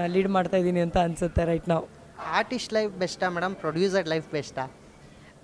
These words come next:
Speaker 1: ಬೆಸ್ಟ್ ಅಂತ ಈಗ್ಲೇ ಏನು ಡಿಸೈಡ್ ಮಾಡೋಕ್ಕಾಗಲ್ಲ. ಈಗಿನ್ನು ಮೊದಲನೇ ಪ್ರೊಡಕ್ಷನ್ ನಮ್ದು. So ಕೋಪಣ್ಣಾಸ್ ಪ್ರೊಡಕ್ಷನ್ ಹೌಸಿಂದ ಬರ್ತಿರೋಂಥ ಮೊದಲನೇ ಸಿನಿಮಾ ಆಗಿರೋದ್ರಿಂದ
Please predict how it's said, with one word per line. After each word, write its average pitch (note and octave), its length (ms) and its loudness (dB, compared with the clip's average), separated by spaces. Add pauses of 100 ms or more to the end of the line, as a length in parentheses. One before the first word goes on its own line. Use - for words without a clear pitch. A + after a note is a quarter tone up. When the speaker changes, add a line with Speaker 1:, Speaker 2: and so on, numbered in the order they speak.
Speaker 1:
ಬೆಸ್ಟ್ - 320 2 (320)
ಅಂತ C#4 260 8 (100)
ಈಗ್ಲೇ A3 420 6
ಏನು F#3+ 200 4
ಡಿಸೈಡ್ F#3 300 2
ಮಾಡೋಕ್ಕಾಗಲ್ಲ. F3 460 0
ಈಗಿನ್ನು G3 400 -2
ಮೊದಲನೇ F3 340 0
ಪ್ರೊಡಕ್ಷನ್ F3 460 2
ನಮ್ದು. E3+ 420 -6
So F#3+ 320 -6 (280)
ಕೋಪಣ್ಣಾಸ್ F#3+ 420 6
ಪ್ರೊಡಕ್ಷನ್ F3+ 400 -2
ಹೌಸಿಂದ F3 320 -2
ಬರ್ತಿರೋಂಥ E3 520 -2
ಮೊದಲನೇ F3 440 0
ಸಿನಿಮಾ F3+ 320 -6
ಆಗಿರೋದ್ರಿಂದ E3 540 -8